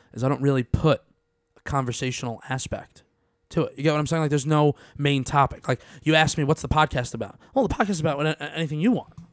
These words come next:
You get what I'm saying? So then it becomes more interesting for me in the fact that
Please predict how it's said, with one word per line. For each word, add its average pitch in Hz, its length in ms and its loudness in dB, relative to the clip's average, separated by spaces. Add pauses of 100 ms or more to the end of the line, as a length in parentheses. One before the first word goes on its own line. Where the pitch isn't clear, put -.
(220)
You 147 60 -2
get 180 80 4
what 165 100 2
I'm 156 80 2
saying? 180 300 2 (180)
So - 120 0
then 175 80 4
it 170 60 0
becomes 160 400 -2
more 151 240 2
interesting 143 600 -2 (220)
for - 240 0
me 165 400 2
in 135 100 -4
the 135 80 -4
fact 131 380 -6
that 123 240 0